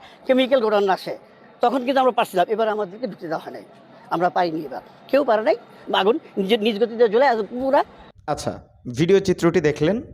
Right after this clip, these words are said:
Speaker 2: এখানে আপনারা বুঝছেন যে আসলে কি ঘটনাটি ঘটানো হয়েছে, কিছুটুক তো আন্দাজ করতে পারছেন। এইবার আসেন মূল আলোচনাটা করি।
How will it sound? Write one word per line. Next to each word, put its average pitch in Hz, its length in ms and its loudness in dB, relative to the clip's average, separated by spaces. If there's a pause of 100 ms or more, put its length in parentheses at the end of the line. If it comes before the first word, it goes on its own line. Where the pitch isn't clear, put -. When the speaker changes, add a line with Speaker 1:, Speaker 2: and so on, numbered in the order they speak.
(1000)
Speaker 2:
এখানে 226 360 4
আপনারা 196 320 2
বুঝছেন 165 480 0
যে 135 80 2
আসলে 147 360 2
কি 156 200 2
ঘটনাটি 147 480 0
ঘটানো 139 380 -4
হয়েছে, 151 400 2
কিছুটুক 226 480 -2
তো 226 100 2
আন্দাজ 147 320 2
করতে 170 280 -2
পারছেন। 110 440 -4
এইবার 139 240 2
আসেন 117 340 -4
মূল 123 300 0
আলোচনাটা 120 520 -4
করি। 143 240 -2